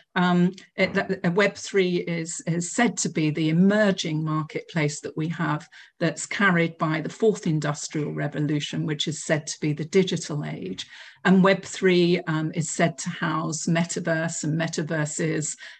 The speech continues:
and blockchain and crypto, all of the things that some of you might feel are, you know, not good energy, but it's finding the good energy in those. And it's a tokenized world, something called N F T.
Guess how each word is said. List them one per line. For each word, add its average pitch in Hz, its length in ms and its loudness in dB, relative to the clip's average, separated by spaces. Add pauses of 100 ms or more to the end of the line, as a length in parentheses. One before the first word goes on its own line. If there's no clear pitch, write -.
(120)
and 180 460 6
blockchain 160 680 0
and 165 120 -2
crypto, 156 720 -2 (220)
all 185 220 4
of 180 100 0
the 180 80 -6
things 170 400 0
that 156 180 -4
some 165 260 0
of 160 120 -4
you 156 160 0
might 156 360 -2 (360)
feel 160 520 0
are, 156 260 -4 (580)
you 185 120 4
know, 156 120 2
not 190 320 4 (720)
good 190 220 6
energy, 208 720 4
but 185 280 0
it's 185 260 -2
finding 175 500 4
the 160 80 0
good 247 240 4
energy 156 480 0
in 151 120 -4
those. 160 440 -4
And 175 240 4
it's - 160 -2
a 220 60 4
tokenized 170 920 0
world, 165 400 -6 (260)
something 180 420 0
called 170 280 -2
N 160 120 2
F 151 220 -2
T. 156 460 -2